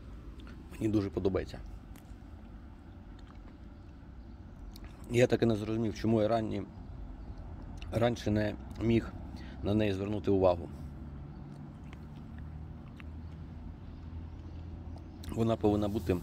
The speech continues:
у кожному садочку. Черешня добра,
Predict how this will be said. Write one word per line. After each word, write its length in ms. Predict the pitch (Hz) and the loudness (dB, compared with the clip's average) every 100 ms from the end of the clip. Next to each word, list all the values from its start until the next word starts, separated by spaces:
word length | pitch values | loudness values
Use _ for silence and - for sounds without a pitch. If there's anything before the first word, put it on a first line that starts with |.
| 85 - | 0 -2
у 60 | 110 | 2
кожному 400 | 92 104 101 101 | 4 4 4 0
садочку. 380 | 95 90 87 - - - - - - - - - - - - - - | 0 0 0 -4 -6 -8 -8 -8 -8 -8 -6 -6 -6 -6 -6 -6 -6
Черешня 420 | - - 110 - 98 | -2 4 4 4 4
добра, 360 | 113 113 107 | 4 6 2